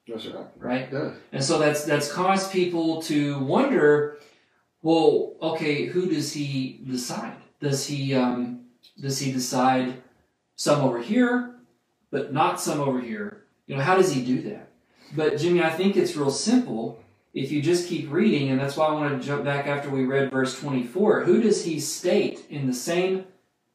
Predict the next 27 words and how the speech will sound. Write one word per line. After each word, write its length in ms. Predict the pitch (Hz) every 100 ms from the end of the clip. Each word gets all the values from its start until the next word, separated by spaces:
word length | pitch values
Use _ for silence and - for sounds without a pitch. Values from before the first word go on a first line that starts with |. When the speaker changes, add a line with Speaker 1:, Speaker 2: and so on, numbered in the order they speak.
| _
Speaker 2:
paragraph 800 | - - 285 254 220 - - - - _ _ _ _ _ _
who 280 | - 214 220
he 160 | 214
decides 440 | 185 - 208 196 175
gets 180 | 185 180
eternal 360 | 175 180 143
life? 360 | 107 110 - - _ _ _ _ _ _ _ - _ _ -
Speaker 1:
The, 80 | 117 113
the 100 | 120
one 200 | 127 123
who 120 | 131
sent 300 | - 170 196
him. 180 | - - _ _ _ _ _ _ _ _
Speaker 2:
And 180 | - 135
then 340 | 139 139 135 123
the 80 |
people 400 | 117 147 151 143
who 360 | 135 135 131 123
do 180 | 127 117
what? 440 | - - - - _ _ _ _ _ _ _ _
Speaker 1:
Uh, 260 | 120 110 90 - _ _ _ _ _ _
"Truly, 260 | 123 135 127
truly, 260 | 127 120 120
whoever 360 | 131 127 123
hears 240 | 131 127 131
my 160 | 127
word," 440 | 127 127 110 -